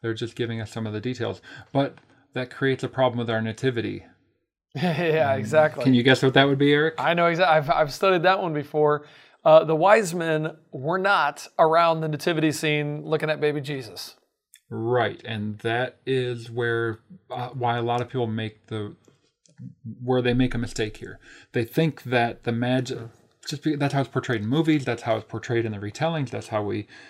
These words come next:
Speaker 1: um, think about it at Christmas time. We sing the, you know, "We Three Kings," uh, which the Bible doesn't say they were kings, they were,
Speaker 2: <laughs>
Speaker 1: they were Magi. But we get that idea that they were there that night.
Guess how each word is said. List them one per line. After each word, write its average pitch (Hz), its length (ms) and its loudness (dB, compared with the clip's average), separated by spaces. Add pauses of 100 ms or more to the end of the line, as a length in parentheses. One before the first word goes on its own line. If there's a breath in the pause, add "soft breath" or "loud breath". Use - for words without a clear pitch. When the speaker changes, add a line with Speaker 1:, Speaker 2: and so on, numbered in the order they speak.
(160 loud breath)
Speaker 1:
um, 104 400 -4 (680)
think 147 160 -2
about 131 140 4
it 113 40 0
at 113 80 -8
Christmas 151 340 -4
time. 147 140 -6
We 117 100 -2
sing 120 240 -4
the, 110 340 -8
you 117 140 -8
know, 104 60 -10
"We 107 180 -8
Three 98 280 -14
Kings," 175 520 -2 (320 loud breath)
uh, 104 160 -8
which 104 160 -10
the - 60 -14
Bible 113 200 0
doesn't 104 140 -10
say 107 80 -8
they 104 100 -8
were 104 80 -10
kings, 110 340 -8
they 107 80 -8
were, 101 300 -6
Speaker 2:
<laughs> 156 80 -8
Speaker 1:
they 110 80 -8
were 101 100 -10
Magi. 123 500 -2 (760 soft breath)
But 120 360 -4 (600)
we 131 140 2
get 160 160 6
that 143 100 2
idea 127 300 2
that 120 160 -2
they 131 100 0
were 135 140 2
there 123 260 -2
that 120 340 -4
night. 117 440 -10